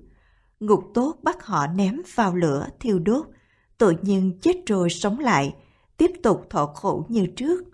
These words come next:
trong trăm ngàn muôn ức năm. Nếu những kiếp quá khứ có tu tập thiện nghiệp thuần thục, thì không bị sinh vào hai đường ngạ quỷ và súc sinh.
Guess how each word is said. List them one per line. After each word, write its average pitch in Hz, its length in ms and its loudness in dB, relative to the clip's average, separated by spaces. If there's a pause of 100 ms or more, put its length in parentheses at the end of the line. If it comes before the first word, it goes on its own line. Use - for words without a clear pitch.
(260)
trong 196 400 0
trăm 277 240 -2
ngàn 180 340 -2
muôn 196 160 2
ức - 280 -4
năm. 190 240 2 (880)
Nếu 214 360 4
những 269 340 -2
kiếp 262 180 -4
quá 254 220 -2
khứ 240 420 -2
có 320 120 0
tu 277 220 -2
tập 196 280 0 (100)
thiện 170 280 0
nghiệp 190 260 0
thuần 170 260 0
thục, 190 280 -4 (380)
thì 208 340 0
không 294 200 0
bị 180 240 2
sinh 269 200 -4 (100)
vào 175 280 0
hai 269 260 -6
đường 190 380 0 (160)
ngạ 156 180 0 (100)
quỷ 160 380 0 (200)
và 170 320 0
súc - 280 -4
sinh. 180 260 0